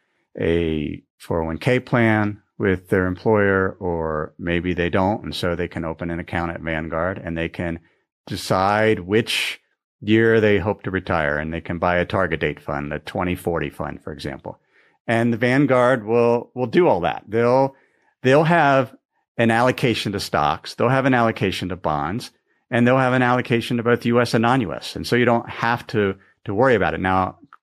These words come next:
granted, we're, we're talking, we've talked about tips, we've talked about P M I, but I'm assuming that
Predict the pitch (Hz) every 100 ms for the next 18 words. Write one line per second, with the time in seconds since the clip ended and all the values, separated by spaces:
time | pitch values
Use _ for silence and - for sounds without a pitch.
0 | - 107 117 123 95 101 113 107 113 95
1 | 101 101 90 - 90 - 82 - 190 -
2 | - 95 98 87 78 87 80 - 95 98
3 | 151 123 - _ _ - - _ _ -
4 | 254 147 - _ _ _ _ - 160 170
5 | 156 202 196 165 156 131 131 120 113 120